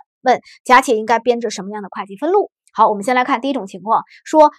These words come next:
委托加工物资收回后继续用于生产应税消费品，这都是题眼啊，在初级考试这个点是特别容易涉及的。他告诉您，作为委托方来讲，他收回这个委托加工物资以后，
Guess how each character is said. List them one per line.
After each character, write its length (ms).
委 320
托 240
加 260
工 220
物 180
资 300
收 400
回 220
后 220
继 420
续 240
用 220
于 80
生 180
产 240
应 300
税 240
消 180
费 140
品， 140
这 120
都 100
是 80
题 300
眼 100
啊， 240
在 120
初 200
级 120
考 180
试 140
这 140
个 80
点 220
是 100
特 380
别 100
容 160
易 20
涉 200
及 100
的。 160
他 100
告 160
诉 140
您， 260
作 100
为 120
委 120
托 140
方 160
来 100
讲， 220
他 100
收 260
回 160
这 120
个 100
委 160
托 160
加 160
工 220
物 100
资 180
以 60
后， 240